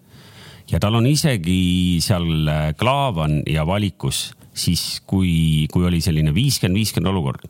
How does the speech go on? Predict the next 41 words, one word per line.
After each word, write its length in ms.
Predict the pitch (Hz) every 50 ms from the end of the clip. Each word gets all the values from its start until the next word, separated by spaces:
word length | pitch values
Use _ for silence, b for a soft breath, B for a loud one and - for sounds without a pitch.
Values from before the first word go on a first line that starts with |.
| - - - -
ta 80 | - 127
pani 220 | 87 90 92 78
kõik 300 | - 104 101 90 - - -
pikaks. 460 | - 151 - - 127 - - - - B B B B B B B -
Ja 220 | - 85 82 80 78
ma 160 | 76 78 80
ei 80 | 80 78
tea, 220 | - 113 123 123 117 101 87 - - - - 53 64 73 - -
mis, 300 | - 82 87 92 - - - - - - 90
äh, 160 | 85 80 80
mismoodi 480 | 78 82 90 - - 101 87 82 73 73
te 160 | 71 80 78
kokku 320 | - 135 156 - - 110 95
leppinud 320 | 85 - _ 151 71 76
olite, 300 | 76 71 - - - -
aga 240 | - 73 80 73 76
see 140 | - 101 90
oli 80 | 85 80
näha, 460 | 85 107 123 147 143 120 98 80 67 -
et 240 | - 78 76 - - 90
olukorras, 460 | 107 127 123 98 87 78 76 - - -
kus 220 | 78 76 - -
nagu 320 | 85 76 73 67 78 73 - B B B B B B B B -
oleks 320 | 104 139 135 123 - - -
võinud 240 | 92 87 80 71 87
väiksega 400 | 98 113 - - - - 80 71
mängida, 480 | 87 98 110 107 87 76 73 71 67
mõtled, 400 | 69 80 85 - - 64 - - _ _ _ _ _
aga 80 | - 101
miks 160 | 127 131 -
ta 80 | - -
pani 280 | 92 92 - 80 73 -
selle 160 | 135 117 113
praegu? 300 | - - 60 - - - B B B B B -
Ja 60 | 87
see 140 | - 143 147
tundus 360 | 110 151 165 165 135 92 87 -
nagu 160 | 90 85 90 90
natuke 380 | 113 - - - - - 78 -
selline 320 | 78 73 76 73 71 69 69
nagu, 240 | 69 69 67 -